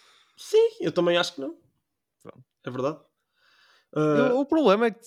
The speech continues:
Speaker 2: eh, acho que a nossa opinião é unânime. Pá, vês nas redes sociais, vês em televisões portugue-, internacionais e
Speaker 1: Hum.
Speaker 2: tudo, acho que t-, ninguém compreendeu. E, pá, se calhar damos um bocadinho de razão ao Gunther Steiner,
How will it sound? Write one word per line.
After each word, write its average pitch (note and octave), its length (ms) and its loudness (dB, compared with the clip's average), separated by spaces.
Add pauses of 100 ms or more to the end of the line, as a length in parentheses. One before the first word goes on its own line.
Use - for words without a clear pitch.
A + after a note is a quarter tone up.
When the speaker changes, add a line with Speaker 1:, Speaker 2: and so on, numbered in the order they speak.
(120)
Speaker 2:
eh, G#3+ 280 -4
acho G#3+ 180 0
que A#3 80 2
a - 20 0
nossa A3 240 2
opinião D#3+ 460 -2
é E3 60 0
unânime. B2 640 -4 (540)
Pá, B2 220 -2
vês B2+ 260 -2
nas C#3 140 -2
redes C3 220 -2
sociais, C3 540 -2
vês B2 540 -6
em B2 280 -8
televisões B2 920 -4
portugue-, A#2+ 560 -12
internacionais A#2+ 800 -6
e A#2 60 -10
Speaker 1:
Hum. D3 40 -14
Speaker 2:
tudo, C#3+ 380 -10
acho D#3 200 -6
que - 80 -20
t-, D#3+ 80 -10
ninguém F3 760 -4
compreendeu. E3 600 -8 (680)
E, B2 640 -4
pá, - 100 -20
se - 100 -20
calhar C3 220 0
damos C3+ 220 0
um C3 80 -4
bocadinho C3+ 360 -2
de C3 60 -4
razão C3 340 -2
ao C3 100 4
Gunther B2+ 280 -4
Steiner, C3+ 640 -4